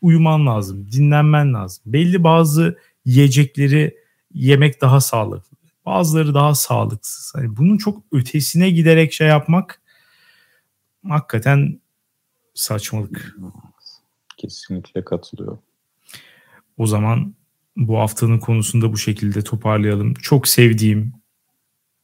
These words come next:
Speaker 1: üç gün önce Instagram'da gördüğüm ve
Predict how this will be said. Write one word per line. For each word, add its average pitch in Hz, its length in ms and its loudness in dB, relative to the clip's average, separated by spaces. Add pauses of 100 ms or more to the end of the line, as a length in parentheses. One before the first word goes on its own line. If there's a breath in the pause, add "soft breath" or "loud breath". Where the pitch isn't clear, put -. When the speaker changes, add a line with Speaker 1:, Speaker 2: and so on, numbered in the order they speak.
(160)
Speaker 1:
üç 156 180 4
gün 127 160 0
önce 113 240 -2
Instagram'da 117 720 0
gördüğüm 110 640 0
ve 123 340 -4